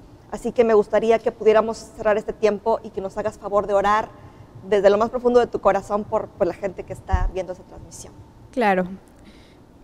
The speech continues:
Speaker 2: Pues en verdad, antes de, de orar, recordar, como mencionaba la pastora, ¿no? Dios está ahí. Eh, aún por más que sintamos que, que tenemos mil cosas en nuestra contra, ¿no? Que nuestra acta de, de pecados o de cosas ya está muy llena y que Dios no lo va a perdonar,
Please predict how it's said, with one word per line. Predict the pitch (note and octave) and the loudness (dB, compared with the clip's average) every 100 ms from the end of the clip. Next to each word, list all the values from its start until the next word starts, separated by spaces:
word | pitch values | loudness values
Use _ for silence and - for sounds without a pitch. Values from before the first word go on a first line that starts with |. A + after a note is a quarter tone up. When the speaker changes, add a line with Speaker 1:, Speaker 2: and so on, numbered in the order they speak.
| - - | -14 -2
Speaker 2:
Pues | A3+ A#3+ | 0 2
en | A#3+ | 2
verdad, | A#3 B3 A#3 A3+ | 4 4 2 0
antes | A#3+ C#4+ | 0 0
de, | A#3 G#3+ F3+ | 2 2 2
de | G3 G3 | 0 2
orar, | G3 A#3+ C#4+ - - - | 4 4 2 -4 -20 -8
recordar, | A#3 G3+ G3+ G3+ A3 | -4 0 2 4 2
como | A3 G#3+ G3 | 0 -6 -4
mencionaba | G3 G3+ G3+ G3+ G3 | -4 -4 -2 0 2
la | F#3 - | 0 -2
pastora, | F#3 G#3 G3 F#3+ | -6 -2 -2 -2
¿no? | G#3+ | 0
Dios | A3+ A3+ G#3+ | 2 2 0
está | - G3+ | 0 0
ahí. | F#3+ B3+ - - - - - | 0 -2 -8 -18 -20 -12 -2
Eh, | G3+ F#3+ F3+ F#3+ - - - - | 0 0 -2 -6 -16 -20 -8 2
aún | A#3 A#3+ C4+ C#4 | 4 6 2 4
por | C4 | 4
más | A#3 A#3+ - | 4 2 0
que | C4 | 0
sintamos | A#3 G#3+ G#3+ A3 A3+ | 0 2 0 0 -2
que, | - A3 A3+ F3+ - - - - | 2 4 4 2 -6 -20 -4 2
que | A3+ | 2
tenemos | A#3 A#3+ B3+ C4 | 4 4 6 6
mil | B3+ C4 | 6 4
cosas | C4 B3+ B3 | 4 4 2
en | A#3+ | 2
nuestra | G3+ - G3 | 0 2 0
contra, | A#3 A#3+ A#3+ A3 | 4 4 4 4
¿no? | G#3+ C4 | 4 2
Que | A#3+ | 2
nuestra | A3 G#3+ G#3+ | 0 2 4
acta | A3+ - B3 | 4 4 4
de, | A3+ F#3+ D#3 | 6 6 6
de | G3+ | 4
pecados | G#3+ G3+ A3 G#3+ A3 G#3+ | 2 4 6 6 4 4
o | |
de | G#3 G#3 | 2 2
cosas | A3+ A3+ | 4 4
ya | A3 | 6
está | A#3 - A#3 | 4 4 4
muy | A#3 B3 | 6 6
llena | A#3+ A#3 | 6 4
y | A3+ | 2
que | G#3 | 4
Dios | G#3+ - | 2 2
no | A#3+ | 2
lo | A3 | 2
va | |
a | G#3 | 2
perdonar, | A3 G#3 F#3+ G3+ A3 | 0 0 -2 -2 -2